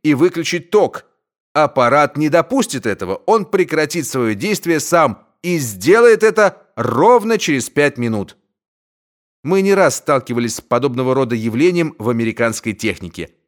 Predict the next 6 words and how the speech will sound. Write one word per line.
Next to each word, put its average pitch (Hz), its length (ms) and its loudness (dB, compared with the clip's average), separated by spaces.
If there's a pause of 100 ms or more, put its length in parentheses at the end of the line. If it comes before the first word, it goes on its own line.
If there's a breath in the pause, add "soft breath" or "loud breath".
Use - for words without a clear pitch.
(180)
Называется 151 840 2
оно 185 640 0
foolproof, 180 880 0 (380)
защита 117 680 -2
от 110 100 -2
дурака. 101 680 -2